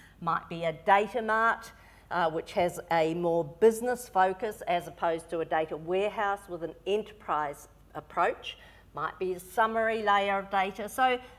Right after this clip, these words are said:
they are higher layers of data, they're quicker, they're easier to access.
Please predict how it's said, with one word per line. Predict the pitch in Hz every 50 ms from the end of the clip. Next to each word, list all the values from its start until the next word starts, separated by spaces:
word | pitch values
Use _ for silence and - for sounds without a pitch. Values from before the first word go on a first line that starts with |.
| - - -
they | 277
are | 285 285 277 285
higher | 277 - - - 294 277 277 277 277 277 269
layers | 254 240 233 226 226 220 214 208
of | 214 190 185
data, | - 202 190 190 190 - 220 196 180
they're | 185 190 190
quicker, | 190 - - - 214 208 - 233 190 190 185 - - - -
they're | - 180 175 175 - -
easier | - 226 220 220 196 180 202 196 190 185
to | 190 - - - -
access. | 147 - - - - - 101 - - - - -